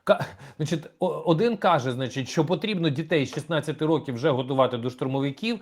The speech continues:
інший каже, що дітей треба в школі навчати збирати дрони, щоб діти в школі збирали дрони. Я розумію, що це думки, але, ну, люди добрі, дум-,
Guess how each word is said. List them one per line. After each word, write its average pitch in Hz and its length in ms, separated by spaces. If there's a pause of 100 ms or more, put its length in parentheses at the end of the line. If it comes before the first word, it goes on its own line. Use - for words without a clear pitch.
(340)
інший 190 420
каже, 127 400
що 123 280 (640)
дітей 160 320
треба 147 260
в 127 40
школі 151 260
навчати 143 440
збирати 135 380
дрони, 202 300
щоб 170 160
діти 180 220
в 156 80
школі 165 260
збирали 151 340
дрони. 139 340 (580)
Я 165 120
розумію, 202 460
що 185 120
це 170 120
думки, 180 340
але, 175 180
ну, 190 180
люди 190 240
добрі, 156 300
дум-, 185 540